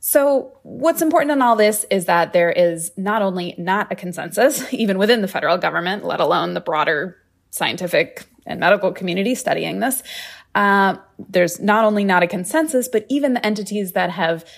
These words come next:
made a determination or a preliminary determination are clear that that is not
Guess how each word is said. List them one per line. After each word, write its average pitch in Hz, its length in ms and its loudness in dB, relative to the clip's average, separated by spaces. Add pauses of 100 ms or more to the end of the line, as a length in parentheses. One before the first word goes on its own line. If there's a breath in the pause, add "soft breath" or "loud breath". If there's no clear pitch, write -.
(160 loud breath)
made 262 280 4
a 247 60 6
determination 185 800 -2
or 170 100 2
a 170 80 2
preliminary 196 800 -2
determination 180 800 -4 (340 loud breath)
are 180 260 4
clear 208 460 4
that 175 540 0
that 180 400 2
is 175 160 -6
not 160 400 -8